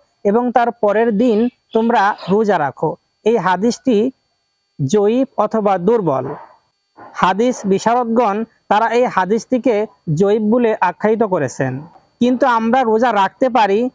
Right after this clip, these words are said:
সেটি হচ্ছে আইয়ামে বীজের রোজা। সহিহ বুখারী শরীফের মধ্যে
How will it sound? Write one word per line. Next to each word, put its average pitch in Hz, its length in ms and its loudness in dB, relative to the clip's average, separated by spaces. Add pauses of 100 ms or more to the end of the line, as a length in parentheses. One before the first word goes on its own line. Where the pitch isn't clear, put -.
(240)
সেটি 226 280 -2
হচ্ছে 254 300 0 (380)
আইয়ামে 254 540 0
বীজের 247 460 2
রোজা। 151 360 0 (1000)
সহিহ 240 340 0
বুখারী 233 340 0
শরীফের 269 380 0
মধ্যে 254 320 0